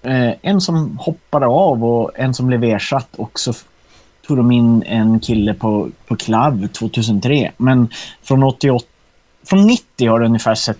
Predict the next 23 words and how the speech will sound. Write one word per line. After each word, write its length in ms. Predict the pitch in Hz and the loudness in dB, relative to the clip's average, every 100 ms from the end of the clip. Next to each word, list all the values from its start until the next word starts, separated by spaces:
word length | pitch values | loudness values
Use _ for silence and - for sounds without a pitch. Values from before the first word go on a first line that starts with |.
| - | -6
likadant 560 | 113 107 113 110 110 | -6 -4 -2 -2 0
ut. 240 | 151 127 - - - - _ | 0 -2 -4 -20 -20 -20 _
Som 220 | - 208 | 0 2
du 80 | 143 | 2
säger, 440 | 131 151 156 117 - - - _ _ _ _ | 2 2 2 -2 -8 -20 -20 _ _ _ _
det, 280 | 123 151 - | 0 0 0
de 460 | 151 165 180 180 160 | -2 2 4 4 2
startade 380 | - 151 135 135 | -2 -2 -2 -2
nittonhundraåttioåtta 960 | 131 127 123 117 - 117 113 - 147 | -2 0 0 -2 -2 -4 -4 -2 -2
i 100 | 147 | -2
Brighton. 640 | 92 95 101 120 185 214 214 - _ _ _ _ _ _ _ _ _ | -6 -6 -4 -2 0 0 -2 -10 _ _ _ _ _ _ _ _ _
Det 180 | 113 120 | -6 -2
var 360 | 127 123 117 | 2 2 2
basisten 1040 | 107 - 127 - 147 127 - 135 123 120 117 - | -2 -4 -4 0 -2 -2 -4 0 2 2 2 -2
och 100 | 110 | -8
bandets 880 | 95 110 113 107 98 - - - 95 | -4 -2 0 0 -2 -6 -8 -8 -6
visuella 1300 | 95 92 98 120 - 135 131 156 143 98 95 92 95 - | -6 -4 -2 -4 0 0 2 2 2 2 0 -2 -6 -10
visionär 840 | 113 120 131 127 165 107 85 92 107 | -6 -4 -2 0 2 0 -2 -8 -2
Jeremy 560 | 117 113 113 110 101 - | 0 2 2 2 0 -4
Cunningham, 600 | 113 90 101 90 123 147 | -8 -8 -10 -6 -4 -4
som 200 | 127 120 | -4 -2
du 180 | 110 95 | -2 -4
nämnde, 440 | 131 120 117 | -2 0 0